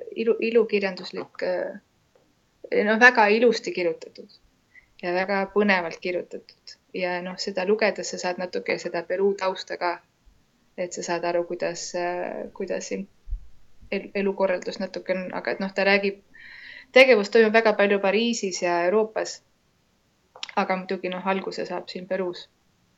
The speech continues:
Eh, ja teine siis on ka ilukirjanduslik, eh, tegelane. Tema on see Gabriel Garcia Marquez Kolumbiast. Ja noh,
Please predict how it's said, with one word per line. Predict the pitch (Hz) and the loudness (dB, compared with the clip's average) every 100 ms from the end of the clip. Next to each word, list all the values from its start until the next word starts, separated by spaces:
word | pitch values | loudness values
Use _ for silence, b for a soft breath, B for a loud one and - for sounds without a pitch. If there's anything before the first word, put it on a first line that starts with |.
| _ _ _ _ _ _ _ _ - | _ _ _ _ _ _ _ _ -12
Eh, | 170 170 175 175 185 | -8 -6 -6 -6 -2
ja | 190 185 | 0 8
teine | 233 285 269 196 185 | 8 8 6 2 0
siis | 196 190 | -4 -6
on | 196 | -2
ka | 202 | 2
ilukirjanduslik, | 214 214 196 196 185 180 180 180 180 - | 4 4 2 -2 -2 -6 -10 -12 -12 -8
eh, | 180 175 175 170 175 _ _ - | -4 -4 -4 -6 -10 _ _ -10
tegelane. | 185 185 175 170 175 175 - | -6 -4 -4 -6 -12 -14 -10
Tema | 185 180 | -8 -6
on | 180 175 | -8 -10
see | - 175 175 | -6 -6 -2
Gabriel | 185 180 190 202 196 196 190 - - | -2 0 2 4 4 2 -2 -12 -10
Garcia | 185 180 - 208 196 | -8 -6 -2 0 0
Marquez | 180 175 226 220 - - _ _ _ _ _ _ _ _ - | -4 -6 -6 -6 -8 -14 _ _ _ _ _ _ _ _ -12
Kolumbiast. | 180 185 196 185 180 - - _ _ _ _ _ _ _ _ - _ _ | -8 -4 -4 -4 -6 -12 -18 _ _ _ _ _ _ _ _ -20 _ _
Ja | - | -10
noh, | 185 | -10